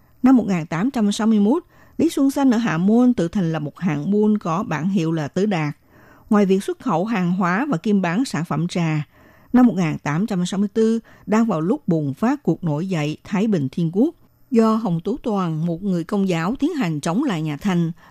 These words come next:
và cuộc chiến này diễn ra ven vùng Phúc Kiến, cho nên khiến sự nghiệp của Lý Xuân Xanh vì vậy mà phải ngừng hoạt động. Khi đó, vào năm một nghìn tám trăm sáu mươi tư, thương gia Tô Canh Lan,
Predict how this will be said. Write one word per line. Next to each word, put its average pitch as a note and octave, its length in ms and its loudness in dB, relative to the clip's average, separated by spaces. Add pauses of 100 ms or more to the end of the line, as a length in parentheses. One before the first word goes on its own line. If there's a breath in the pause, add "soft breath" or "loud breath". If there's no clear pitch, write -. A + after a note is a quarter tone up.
và F3+ 180 0
cuộc E3+ 240 -4
chiến B3+ 240 -2
này E3 260 -2
diễn D#3+ 180 -4
ra G#3 240 0
ven G#3+ 300 2
vùng D#3+ 240 -2
Phúc A3+ 200 -8
Kiến, G#3+ 260 2 (340 soft breath)
cho F3+ 120 0
nên F3 220 2
khiến G#3+ 220 -2
sự F#3 160 -4
nghiệp D#3+ 180 0
của D#3 140 -4
Lý E3 160 -2
Xuân G#3+ 240 0
Xanh A#3+ 280 2
vì E3 180 -2
vậy D3 240 -2
mà D3+ 120 -2
phải C#3+ 260 -4
ngừng F3+ 220 0
hoạt - 200 -4
động. D3+ 260 -2 (500 soft breath)
Khi A#3+ 140 -2
đó, A3+ 320 0
vào G#3+ 140 2
năm G#3 140 2
một - 120 -2
nghìn F3 220 -2
tám E3 320 -2
trăm A3+ 180 -2
sáu A3 160 -4
mươi A#3 100 0
tư, A#3+ 320 0
thương A3+ 280 0
gia G3+ 160 0
Tô G3+ 160 -4
Canh G#3+ 140 -6
Lan, G3 340 0